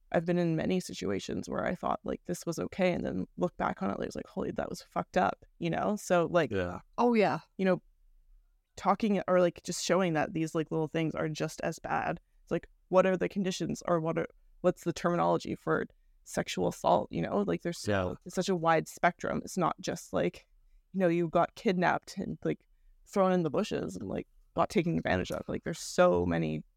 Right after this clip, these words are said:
Speaker 1: there's such a wide spectrum of what assault is.
Speaker 2: A hundred
Speaker 3: Not,
Speaker 2: percent.
Speaker 3: not every monster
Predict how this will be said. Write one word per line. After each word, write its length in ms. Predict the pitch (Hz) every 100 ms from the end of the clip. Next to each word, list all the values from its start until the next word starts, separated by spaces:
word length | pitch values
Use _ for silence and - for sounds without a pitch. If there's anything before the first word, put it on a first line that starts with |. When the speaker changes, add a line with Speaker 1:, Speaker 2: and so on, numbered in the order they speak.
| _
Speaker 1:
there's 140 | 180
such 220 | - 196 180
a 40 |
wide 320 | 156 160 165
spectrum 400 | - 139 170 156
of 120 | 139 - _
what 220 | - 165 - _
assault 380 | 180 - 160 -
is. 400 | - 175 - - - _ _ _ _ _ _ _ _ _ _ _
Speaker 2:
A 80 | -
hundred 180 | - 233
Speaker 3:
Not, 280 | 226 254 262
Speaker 2:
percent. 200 | - _
Speaker 3:
not 280 | 220 220 247
every 340 | - 247 247
monster 640 | 214 180 196 - - 180 170